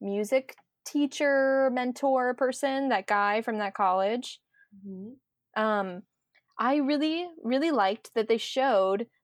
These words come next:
Speaker 1: that not all teachers and not all students will connect, and that especially in art, um, that sometimes just because of how a certain person works and how their school of thought and how this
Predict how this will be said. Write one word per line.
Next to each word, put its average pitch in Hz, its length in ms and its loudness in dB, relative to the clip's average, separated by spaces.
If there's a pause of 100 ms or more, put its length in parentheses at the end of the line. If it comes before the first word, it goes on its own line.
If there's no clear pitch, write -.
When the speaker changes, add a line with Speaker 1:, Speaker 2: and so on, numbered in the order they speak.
Speaker 1:
that 240 140 0
not 240 220 0
all 311 140 0
teachers 196 540 -4
and 208 140 -4
not 202 200 -2
all 220 120 -2
students 190 540 -4
will 180 340 -6
connect, - 540 -6 (200)
and 220 120 -2
that 226 140 0
especially 254 560 -2
in 190 120 -4
art, 185 440 -2 (400)
um, 190 520 -4 (480)
that 214 420 0 (420)
sometimes 262 920 -4 (380)
just 233 220 -6
because 254 280 -4
of 214 140 -2
how 202 320 0
a 202 60 0
certain 208 380 -4
person 202 440 -4
works - 560 -6 (300)
and 214 120 -4
how 196 480 0 (380)
their 214 260 0
school 214 320 0
of 180 100 -2
thought 196 420 0
and 202 160 -6
how 190 220 -2
this 180 160 -8